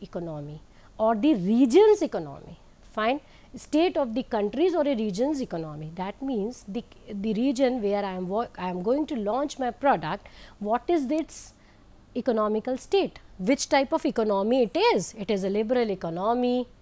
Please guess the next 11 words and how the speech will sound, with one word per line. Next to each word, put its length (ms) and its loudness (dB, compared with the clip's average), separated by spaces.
Fine. 380 -2
There 240 6
are 140 2
more 380 4
and 200 2
more 160 0
restrictions. 840 0
What 220 -2
is 160 0
the 120 -2
regulation? 760 0